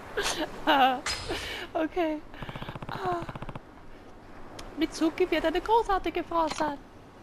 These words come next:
Ehefrau. Oh, jetzt mache ich beim Kiryu die Stimme. Ich verstehe. Ich wusste nicht, dass Mitsuki-chan so gründlich über unsere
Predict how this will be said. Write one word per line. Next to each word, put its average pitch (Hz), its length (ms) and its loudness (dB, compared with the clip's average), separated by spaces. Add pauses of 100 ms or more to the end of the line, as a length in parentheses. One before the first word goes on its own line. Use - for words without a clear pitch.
(420)
Ehefrau. 330 460 2 (920)
Oh, 233 120 2
jetzt 226 280 -2
mache 220 180 0
ich 226 40 -4
beim 220 160 0
Kiryu 240 320 0
die 220 120 -4
Stimme. 202 360 -8 (460)
Ich 254 120 -6
verstehe. 269 540 0 (1160)
Ich - 180 -8
wusste 339 300 0
nicht, 277 360 -4 (540)
dass - 180 -4
Mitsuki-chan 254 800 -2 (2500)
so 330 200 -2
gründlich 311 580 0
über 294 180 0
unsere 285 220 -2